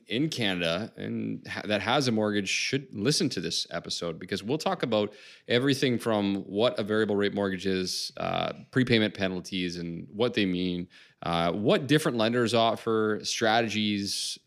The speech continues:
you name it. You're gonna get the full mother load here today about variable rate mortgages. And again, this is a technical episode, but we like to switch it up between interviews, uh, mortgages, and all that kind of fun stuff. So if you're loving it, make sure to leave that review, guys. Let's get into it. Boys,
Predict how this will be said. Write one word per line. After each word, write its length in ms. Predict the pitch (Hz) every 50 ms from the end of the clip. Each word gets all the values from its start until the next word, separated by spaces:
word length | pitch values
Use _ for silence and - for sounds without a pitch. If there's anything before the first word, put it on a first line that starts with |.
| - -
you 240 | 104 107 123 156
name 220 | 160 139 120 95 85
it. 80 | -
You're 180 | - 95 104 123
gonna 160 | 135 139 131
get 160 | 123 120 104
the 180 | 98 104 95 90
full 680 | 87 - 82 - - - 123 120 120 120 120 120 120 - -
mother 400 | 95 90 98 107 113 117 120 113
load 320 | 107 101 98 92 92 87 90
here 180 | - 98 95
today 240 | 90 - 95 90 87
about 240 | 90 85 90 85 -
variable 320 | 92 90 90 90 85 90
rate 160 | 87 85 78
mortgages. 420 | - 87 92 95 95 95 104 101 - - - - - - - - _
And 60 | 113
again, 160 | 123 139 160
this 120 | 185 190 196
is 40 |
a 60 | 214 165
technical 420 | - 196 175 175 175 170 185 175
episode, 320 | 165 151 - - 170 151
but 160 | 123 135 131 117
we 240 | 120 131 151 151
like 240 | 156 127 127 131 127 127
to 80 | 123
switch 280 | - - - 123 - 110
it 60 | 104
up 140 | 117 117 117
between 300 | 110 92 - 113 110 92
interviews, 560 | 101 104 107 101 107 107 107 104 104 - - - _
uh, 360 | 101 98 98 95 92 92 92 -
mortgages, 480 | 101 98 98 98 98 95 98 95 92
and 140 | 82 - 98
all 60 | 95
that 100 | 98 98
kind 160 | - - 98
of 40 | 92
fun 180 | - 95 92 92
stuff. 220 | - - 95 92
So 120 | - - 98
if 60 | 87
you're 80 | 101 98
loving 180 | 98 98 98
it, 80 | 104 -
make 140 | 92 90 90
sure 100 | - 101
to 80 | 95
leave 160 | 98 101 110 95
that 200 | 113 120 123 123
review, 320 | 123 110 113 127 160 185
guys. 460 | 170 156 151 151 156 165 170 160 - - - - - - - _
Let's 160 | - 151 160 -
get 100 | 151 113
into 320 | 98 110 151 - 123 98
it. 220 | 82 78 73 - - _ _ _ _ _ _ _
Boys, 500 | 104 131 135 107 - - - - -